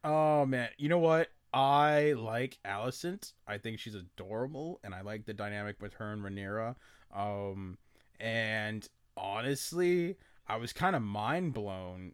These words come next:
that the king chose her to be his,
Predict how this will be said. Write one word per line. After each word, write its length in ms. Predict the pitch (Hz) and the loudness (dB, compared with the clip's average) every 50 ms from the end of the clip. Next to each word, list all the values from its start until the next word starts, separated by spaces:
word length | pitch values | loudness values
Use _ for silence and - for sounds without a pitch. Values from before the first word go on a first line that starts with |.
| - | -14
that 520 | 180 139 120 120 107 101 98 98 98 101 - _ _ | -12 -8 -4 -4 -2 -2 -2 -4 -4 -6 -8 _ _
the 200 | 143 117 117 110 | -10 -8 -8 -8
king 500 | - _ - - 131 127 131 131 131 123 | -10 _ -10 -8 -6 -4 -2 -2 -2 -4
chose 400 | 117 - - 117 110 107 101 - | -4 -6 -8 -6 -6 -6 -8 -10
her 680 | - - 101 113 131 143 165 175 135 107 92 90 85 - _ _ _ _ _ _ _ _ | -14 -10 -6 -2 0 2 2 2 0 0 -4 -8 -14 -18 _ _ _ _ _ _ _ _
to 680 | - - - 123 110 110 107 101 101 104 101 101 95 90 - _ _ _ _ _ _ _ _ _ - | -12 -8 -6 -4 -4 -4 -6 -6 -8 -8 -10 -10 -12 -14 -16 _ _ _ _ _ _ _ _ _ -8
be 280 | 123 120 117 113 104 | -6 -6 -4 -6 -8
his, 260 | 90 104 101 98 98 | -8 -8 -10 -10 -10